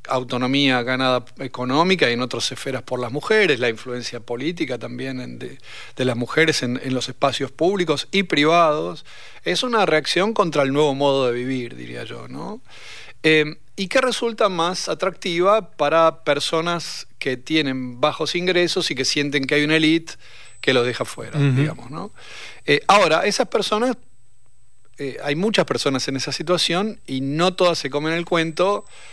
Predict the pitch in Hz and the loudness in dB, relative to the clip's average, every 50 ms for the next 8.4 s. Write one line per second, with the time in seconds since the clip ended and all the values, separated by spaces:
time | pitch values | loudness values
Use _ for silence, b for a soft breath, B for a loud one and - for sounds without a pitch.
0 | B B B B B 120 135 131 127 131 131 127 - 135 127 123 123 160 165 - | B B B B B -6 -4 -2 0 0 -2 0 0 -2 0 2 2 2 2 0
1 | - 151 - 139 139 131 - 143 - - 147 135 143 139 - - - 147 151 156 | 0 -2 0 0 0 0 -2 -4 -2 0 2 2 2 0 -2 -2 0 0 0 0
2 | 160 151 - - B B B B B B B B - - 147 - - 143 123 127 | -2 -6 -6 -10 B B B B B B B B 2 2 4 4 2 0 0 0
3 | 123 117 113 127 131 - 147 135 135 127 123 120 123 127 - - 180 180 160 147 | 0 0 0 0 0 0 0 2 2 2 2 2 0 0 2 4 6 6 6 6
4 | 135 123 120 123 120 - - 127 135 127 - - 147 143 143 139 135 127 117 117 | 4 2 0 -2 -4 -6 -4 -4 -4 -2 -2 -2 -2 -2 -4 -2 -2 -2 -4 -4
5 | 110 - B B B B B B B B B 139 127 120 - 127 131 123 120 - | -6 -10 B B B B B B B B B 2 2 2 2 2 2 2 2 2
6 | 135 135 143 139 135 120 135 113 127 120 127 135 131 127 - 127 - - 131 127 | 2 4 4 4 2 2 0 -2 0 0 2 2 0 0 -2 -4 -2 0 2 2
7 | 123 - 127 - - 131 123 120 - - 143 143 139 135 123 120 - - - - | 2 2 0 -2 -2 -2 -4 -4 -2 2 2 4 4 4 2 -2 -4 -8 -6 -2
8 | 131 127 117 123 123 117 117 | -2 -2 0 0 -2 -2 -4